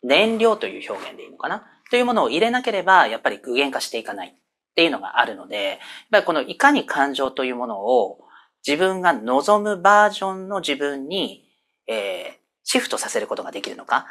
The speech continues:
もしくはそこに合わせて、合わせていくことができるのかにかかってるっていうふうに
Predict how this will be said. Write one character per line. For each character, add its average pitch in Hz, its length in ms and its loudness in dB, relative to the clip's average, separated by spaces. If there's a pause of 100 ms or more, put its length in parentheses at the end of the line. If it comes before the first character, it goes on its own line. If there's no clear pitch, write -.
(220)
も 185 80 0
し - 40 -2
く - 40 0
は - 80 2
そ - 100 -4
こ 175 80 4
に 156 80 2
合 151 140 6
わ 226 100 6
せ - 140 -8
て、 - 240 -2
合 135 100 6
わ 226 120 8
せ 202 120 2
て 117 100 -2
い 104 60 -6
く - 60 -20
こ - 100 -4
と - 100 -6
が - 80 -14
で 101 120 -10
き - 100 -8
る - 60 -14
の - 100 -14
か 131 220 -4 (240)
に 262 80 0
か 214 140 0
か 196 80 6
っ 190 100 0
て - 80 -2
る - 80 -12
っ - 20 -14
て - 160 -18
い 104 100 -12
う - 40 -18
ふ - 140 -16
う - 40 -16
に - 320 -20